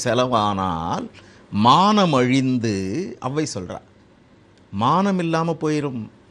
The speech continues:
அப்புறம் மதி கெட்டு, மூளை கலங்கி போயிரும். மூளை கலங்கிறதுனா மூளை ப்ராப்ளம் ஆயிரும்ன்றது இல்ல,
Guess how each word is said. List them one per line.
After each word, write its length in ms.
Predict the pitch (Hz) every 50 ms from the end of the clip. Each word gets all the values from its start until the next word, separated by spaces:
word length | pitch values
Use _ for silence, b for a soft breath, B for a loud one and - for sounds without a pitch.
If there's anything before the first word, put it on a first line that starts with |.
| _ _ _ -
அப்புறம் 440 | - 147 151 - 190 156 107 - - - B B B B B B B B B
மதி 460 | B 113 135 156 202 254 254 311 294
கெட்டு, 680 | - - 247 233 233 - - - 254 240 226 180 139 - - _ _ _ _ _ _ _ _ _ _ _ _ _ _ _ _ _ _ -
மூளை 440 | 135 156 185 220 247 269 269 262
கலங்கி 320 | 226 233 220 214 226 208 226
போயிரும். 460 | 190 214 214 202 196 190 170 127 - - _
மூளை 300 | - 160 214 233 233 226
கலங்கிறதுனா 920 | 214 - 190 185 208 214 208 202 208 202 190 202 226 269 294 269 233 202 b b b b b b b b
மூளை 360 | - 196 202 226 254 254 247
ப்ராப்ளம் 500 | 214 - - 190 202 226 226 247 220 226
ஆயிரும்ன்றது 580 | 226 226 226 220 214 220 220 220 214 208 202 185
இல்ல, 440 | 185 170 156 143 127 110 98 -